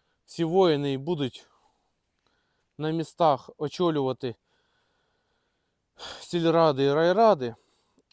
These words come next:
тоді може бути, це, ну, це з-, скоріше буде страх у людей, що їх там можуть розстріляти чи підірвати. А якийсь такий моральний ефект цей закон не дасть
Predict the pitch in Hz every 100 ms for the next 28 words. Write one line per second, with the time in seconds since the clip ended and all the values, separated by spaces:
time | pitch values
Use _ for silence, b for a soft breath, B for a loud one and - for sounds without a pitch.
0 | _ - 202 202 247 190 180 175 143 160
1 | 156 208 220 156 - 104 98 _ _ _
2 | _ _ _ _ _ _ _ _ 160 156
3 | 139 165 156 - _ _ _ _ _ 165
4 | 160 139 123 - 175 180 - 143 151 151
5 | 131 - 170 185 - 139 131 120 123 113
6 | - _ - 139 - 139 135 139 131 117
7 | 135 - 143 147 160 120 117 131 127 123
8 | 131 123 120 107 98 _ _ _ _ _
9 | _ _ _ _ _ _ 165 170 165 160
10 | 160 185 220 196 - 180 208 185 185 208
11 | 202 190 175 165 160 170 - 226 220 _
12 | _ _ - 165 151 165 180 151 151 147
13 | 147 117 - _